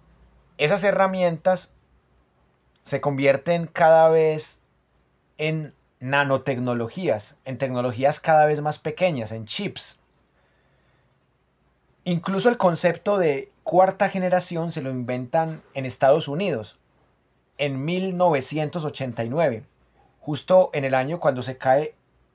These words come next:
el muro de Berlín y cuando se empieza a desintegrar la Unión de Repúblicas Socialistas Soviéticas, la urss, que termina de desintegrarse con sus quince repúblicas en mil novecientos noventa y uno.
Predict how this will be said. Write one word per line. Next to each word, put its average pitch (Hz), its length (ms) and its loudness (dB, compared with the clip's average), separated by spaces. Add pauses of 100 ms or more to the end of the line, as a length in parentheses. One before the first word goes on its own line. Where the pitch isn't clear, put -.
el 123 240 -4
muro 156 260 -2
de 165 60 -2
Berlín 160 440 -4 (680)
y 135 140 -6
cuando 135 280 2
se 135 120 -6
empieza 147 840 -2 (180)
a 135 200 2
desintegrar 156 840 2 (380)
la 131 140 2
Unión 135 260 -2
de 131 120 4
Repúblicas 143 680 -2
Socialistas 123 560 -4
Soviéticas, 147 640 -4
la 165 120 6
urss, 165 360 -2 (640)
que 135 80 -2
termina 139 360 0
de 175 80 6
desintegrarse 127 640 0
con 139 100 -6
sus 123 160 -8
quince 139 260 -4
repúblicas 165 600 -4
en 131 100 -6
mil 123 120 -6
novecientos 135 520 -4
noventa 120 340 -2
y 151 100 0
uno. 151 220 -2